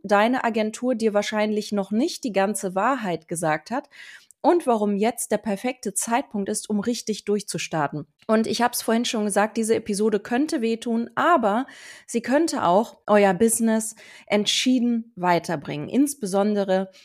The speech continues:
auf Social Media. Die Algorithmusrevolution und was sich verändert hat. Die seo-Revolution. Ja, seo kennt wahrscheinlich der ein oder andere von euch. Ihr habt vielleicht auch Agenturen, die euch dabei unterstützen beim Thema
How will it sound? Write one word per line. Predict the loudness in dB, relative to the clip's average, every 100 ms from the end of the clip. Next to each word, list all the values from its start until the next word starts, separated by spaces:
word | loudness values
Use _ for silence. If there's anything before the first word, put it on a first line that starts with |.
| _ 0
auf | 0 0
Social | -2 -2 -2 -4
Media. | -4 -4 -6 -2
Die | 0 2
Algorithmusrevolution | 2 2 0 0 -2 -2 -2 0 0 0 0 2 2
und | 0 0 2
was | 2 2
sich | -2 -4
verändert | -2 0 2 0 -2
hat. | -6 -8 -10 -20 -20 -20 -20 -20 -20 _ _
Die | 2 4 4 2
seo-Revolution. | 0 2 6 6 4 2 4 2 0 0 0 0 -4 -12 _
Ja, | -2 0 2
seo | 2 4 4
kennt | 2 0 0
wahrscheinlich | -2 0 0 0 -2 -4
der | -4 -2
ein | 0
oder | 0 0
andere | 0 -2
von | -4 -6
euch. | -4 -6 -4
Ihr | -6
habt | -6 -8
vielleicht | 2 4 4 2
auch | -4
Agenturen, | -2 0 0 0 0 0
die | 0
euch | -2
dabei | -4 -2
unterstützen | -4 -4 -8 -6 -6 -2 -2 -2 _ _ _ _ _ _ _ -2
beim | 0 0
Thema | 0 2 2